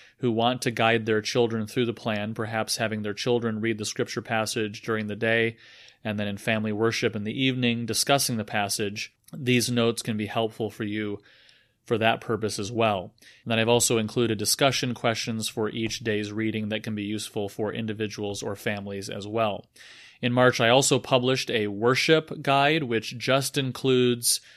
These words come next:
the Bible reading plan, the hymns, the catechism, and the memory. It doesn't include all of the study notes,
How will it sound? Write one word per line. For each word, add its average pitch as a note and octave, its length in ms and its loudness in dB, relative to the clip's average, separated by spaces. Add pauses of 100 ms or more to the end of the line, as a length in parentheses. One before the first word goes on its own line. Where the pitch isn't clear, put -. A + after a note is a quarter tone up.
(180)
the A2+ 200 2
Bible A2 400 2
reading A2 320 0
plan, B2+ 720 -2
the A2 140 -4
hymns, B2+ 640 -2
the A2 80 -6
catechism, A#2 720 -2
and G2+ 100 -6
the G2+ 60 -8
memory. C3 540 -2 (400)
It A2 100 -8
doesn't G#2+ 260 -2
include A#2 440 0
all A2 280 0
of G#2 100 -6
the G#2 80 -6
study A#2+ 540 0 (380)
notes, B2 640 2